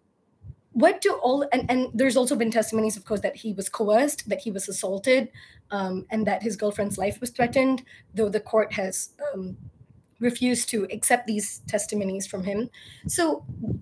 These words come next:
what do all of those things say about mental responsibility too? Like, what, what do they say about, I mean, can,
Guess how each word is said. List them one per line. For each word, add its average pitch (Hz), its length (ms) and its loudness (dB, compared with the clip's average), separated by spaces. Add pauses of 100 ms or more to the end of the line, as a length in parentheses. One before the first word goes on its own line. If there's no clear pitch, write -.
what 277 160 8
do 403 100 8
all 320 240 4
of - 120 0
those 240 200 6
things 233 260 2
say 254 180 2
about 214 260 2
mental 208 320 0
responsibility 196 840 -4
too? 226 340 0
Like, 196 180 0
what, 247 200 6
what 254 80 4
do 240 60 4
they 262 140 2
say 240 180 4
about, 196 240 0 (280)
I - 40 4
mean, 269 160 4
can, 262 500 4